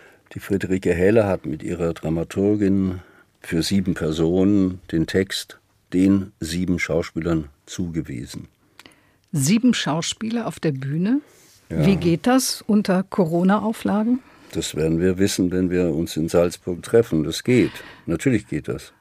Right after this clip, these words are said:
Speaker 2: Ja, und
Speaker 1: Sonst würde man's gar nicht überhaupt in Erwägung ziehen.
Speaker 2: Und das Publikum?
Speaker 1: Das Publikum wird das sehen können, so wie es die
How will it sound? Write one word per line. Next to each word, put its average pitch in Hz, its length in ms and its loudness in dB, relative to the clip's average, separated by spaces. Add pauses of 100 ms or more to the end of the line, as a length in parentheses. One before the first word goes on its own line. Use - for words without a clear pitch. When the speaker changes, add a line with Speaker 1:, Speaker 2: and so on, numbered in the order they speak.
(140)
Speaker 2:
Ja, 170 240 0
und 226 100 -6
Speaker 1:
Sonst 175 200 2
würde 190 180 4
man's 87 260 0
gar 80 120 0
nicht 80 300 -2
überhaupt 82 260 -2
in 78 100 -2
Erwägung 80 540 2
ziehen. 71 400 -10
Speaker 2:
Und 180 300 -2
das 151 200 -2
Publikum? 175 600 -2 (300)
Speaker 1:
Das - 140 -12
Publikum 95 560 -2
wird 98 360 0 (200)
das - 520 -2
sehen 95 540 2
können, 110 520 2 (120)
so 98 420 0
wie 95 220 -4
es 85 320 -10
die 85 360 -8